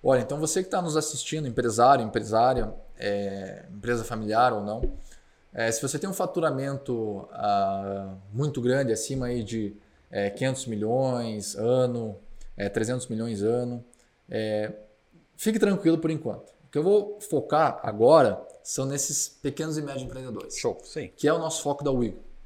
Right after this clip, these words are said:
Speaker 1: Hoje, nós implementamos governança no pequeno e médio empreendedor no Brasil.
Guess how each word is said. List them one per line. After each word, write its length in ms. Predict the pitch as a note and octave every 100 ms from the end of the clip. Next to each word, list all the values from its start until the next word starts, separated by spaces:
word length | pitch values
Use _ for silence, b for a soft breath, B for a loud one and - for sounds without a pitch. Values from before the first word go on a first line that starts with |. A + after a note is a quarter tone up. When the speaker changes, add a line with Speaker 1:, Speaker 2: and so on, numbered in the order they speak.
| b b b
Speaker 1:
Hoje, 380 | B2+ D#3 E3 F3 -
nós 180 | C3 C#3
implementamos 840 | D3 - D#3+ F#3 F3 - F#3+ F#3+
governança 540 | E3+ D#3+ C#3 B2+ C3
no 80 | C#3
pequeno 580 | - C3+ - C#3+ D3 E3 -
e 60 |
médio 240 | C3+ B2+ B2+
empreendedor 420 | B2 A#2+ A2 A2+
no 60 | A2+
Brasil. 300 | A#2 G2